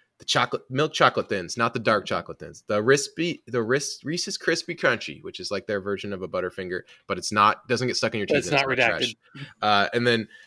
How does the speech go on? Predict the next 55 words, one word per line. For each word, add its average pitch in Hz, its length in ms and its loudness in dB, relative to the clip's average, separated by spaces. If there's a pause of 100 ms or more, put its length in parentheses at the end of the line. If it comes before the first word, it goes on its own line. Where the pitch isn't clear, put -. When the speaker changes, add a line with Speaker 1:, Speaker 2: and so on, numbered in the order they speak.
(120)
Speaker 1:
Reese's 143 300 0
Cups, 147 380 4
and 117 140 -6
then 104 120 -2
Reese's 123 280 -2
Sticks, - 320 0
which 104 140 -8
are, 101 60 -2
like, 98 180 -4
the, 92 240 -4
uh, 87 160 -2 (160)
Kit - 180 -2
Kat 104 220 0
Reese's. - 640 -8
All 113 80 0
right, 110 100 0
Kevin, 101 240 -4
what 104 80 -4
are 104 40 -2
we 107 80 -4
getting 98 180 -6
rid 87 100 -6
of? 87 140 -8 (680)
Speaker 2:
All 131 100 2
right, 123 340 4
so, 127 440 2
uh, 120 400 2
looking 160 220 2
through 190 120 -4
the 175 80 0
list, 190 320 0 (120)
um, 123 520 -2 (500)
milk 185 200 4
chocolate 233 280 2
thins 185 320 -2
have 135 240 -4
a 135 60 -2
place. 147 420 -2 (160)
Uh, 135 60 -4 (240)
I 135 140 4
understand 131 520 0
where 127 320 -2
they're 127 180 0
used 127 280 -4
and 120 80 -4
why 117 100 -4
they're 131 160 -4
used. 170 300 -4 (360)
The 120 140 0
Reese's 127 300 -4
Cup, - 240 0 (180)
can't 139 160 -2
mess 113 140 -4
with 113 100 -12
that. 135 200 -2